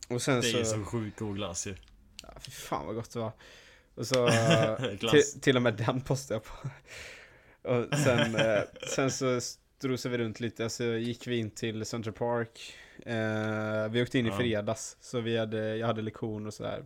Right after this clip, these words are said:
Speaker 1: på, eh, fram till klockan fyra typ, så vi åkte in efter det. Så
Speaker 2: Ja,
Speaker 1: gick
Speaker 2: okej.
Speaker 1: vi till Central Park och så gick vi runt där lite. Och sen så, eh,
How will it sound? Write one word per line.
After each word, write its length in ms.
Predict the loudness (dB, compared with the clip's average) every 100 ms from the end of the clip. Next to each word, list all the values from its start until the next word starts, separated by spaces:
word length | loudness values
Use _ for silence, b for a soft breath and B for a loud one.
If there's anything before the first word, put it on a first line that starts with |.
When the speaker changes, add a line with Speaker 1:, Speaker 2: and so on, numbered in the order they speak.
| -6
Speaker 1:
på, 80 |
eh, 200 | -6 -6 -8 -12 B B B B B
fram 180 | -4 -4
till 260 | -2 -6 -6
klockan 240 | -8 -8
fyra 320 | -4 -4 -4
typ, 160 | -6 -8
så 80 | -8
vi 60 |
åkte 160 | -6 -4
in 60 |
efter 200 | -6 -6
det. 100 | -6 -8 _ _ _ _ _ _ _ -18 -18 -16
Så 160 | -6 -2
Speaker 2:
Ja, 100 | 2 2
Speaker 1:
gick 20 | 0
Speaker 2:
okej. 120 | 0 -2
Speaker 1:
vi 20 |
till 120 | -2
Central 260 | -6 -6 -4
Park 360 | -4 -2 -4
och 80 | -6
så 80 | -6
gick 120 | -6
vi 40 |
runt 200 | -6 -6
där 80 | -6
lite. 320 | -8 -4 -6 -6 _ B B B B B
Och 120 | -6 -2
sen 200 | -2 -2
så, 480 | -4 -2 0 0
eh, 120 | -2